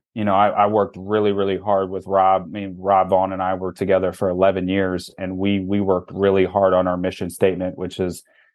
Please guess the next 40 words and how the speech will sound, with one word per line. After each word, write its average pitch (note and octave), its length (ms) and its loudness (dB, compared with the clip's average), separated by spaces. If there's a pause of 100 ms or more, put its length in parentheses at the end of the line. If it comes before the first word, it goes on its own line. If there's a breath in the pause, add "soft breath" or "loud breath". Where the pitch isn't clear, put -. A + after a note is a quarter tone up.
(120)
to G#2 60 0
be G2+ 140 4
a F#2+ 60 4
character G2+ 380 2
and F#2 100 -2
leadership F#2+ 480 0
development F#2 460 2
program G2 480 0
that F#2 140 -4
trains F#2+ 400 -4
people, G#2+ 480 0
students, G#2 560 -4
and F#2+ 120 -4
players F#2+ 680 0 (420)
to G2 80 -2
do G2+ 180 0
it F#2 140 -2
better F#2+ 240 4
than F#2 160 2
it's F2 160 -8
ever F2+ 200 0
been E2+ 160 -4
done E2+ 200 0
before. D#2+ 360 -12 (440)
So G#2 260 2
we, G2+ 380 0
we G2 180 0
worked G2+ 260 2
really G#2+ 380 0
hard A2 220 2
on G2+ 80 0
that G2 140 -2
mission F#2+ 280 -8
statement G2 460 -2 (420)
and F2+ 480 -4 (440)
trying G2+ 400 2
to - 120 -4
make F#2+ 300 0
sure G2 260 2
that F#2 220 0